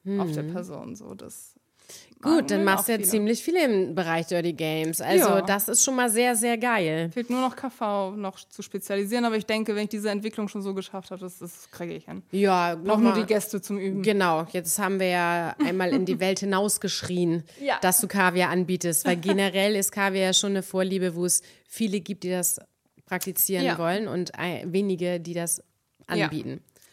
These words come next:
Speaker 2: Noch weniger Vomit, aber dafür gibt's ja
Speaker 1: Ja.
Speaker 2: jetzt auch dich.
Speaker 1: Also als Duo-Session mit meiner lieben Kollegin Kim Throne,
Speaker 2: Mhm.
Speaker 1: Kaviar, das ist ihre Spezialität. Meine Vomit, äh, das ist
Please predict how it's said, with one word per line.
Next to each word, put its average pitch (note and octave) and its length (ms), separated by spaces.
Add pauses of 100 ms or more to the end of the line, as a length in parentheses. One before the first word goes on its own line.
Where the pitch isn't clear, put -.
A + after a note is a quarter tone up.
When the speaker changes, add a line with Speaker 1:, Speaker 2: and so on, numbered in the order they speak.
(120)
Speaker 2:
Noch F#3 300
weniger F3+ 300
Vomit, A3+ 380
aber E3+ 220
dafür E3 260
gibt's E3+ 180
ja F3 60
Speaker 1:
Ja. F3 80
Speaker 2:
jetzt F3 160
auch E3 160
dich. D#3+ 260
Speaker 1:
Also G#3+ 200
als G3+ 200
Duo-Session C4+ 680
mit - 420
meiner G#3 260
lieben A#3 220
Kollegin G#3+ 480
Kim G#3 180
Throne, B3+ 440 (180)
Speaker 2:
Mhm. A3 340
Speaker 1:
Kaviar, A#3 520
das G3+ 160
ist - 160
ihre B3 260
Spezialität. A#3 880 (540)
Meine G3+ 280
Vomit, A3+ 600
äh, F#3+ 360
das G3 260
ist - 320